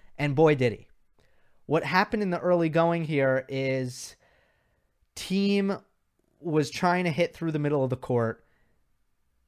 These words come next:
and Zverev responded by saying, "Oh yeah, you're gonna, you're gonna play balls that,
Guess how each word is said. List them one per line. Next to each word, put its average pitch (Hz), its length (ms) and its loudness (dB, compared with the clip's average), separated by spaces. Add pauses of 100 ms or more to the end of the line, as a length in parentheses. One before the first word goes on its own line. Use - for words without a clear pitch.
(240)
and 135 760 -2 (960)
Zverev 156 480 2
responded 143 540 0
by 131 160 2
saying, 139 280 -2
"Oh 147 80 2
yeah, 185 240 4 (460)
you're 143 240 2
gonna, 165 300 2 (360)
you're 151 200 0
gonna 165 160 0
play 165 240 2
balls 165 380 6
that, 160 360 4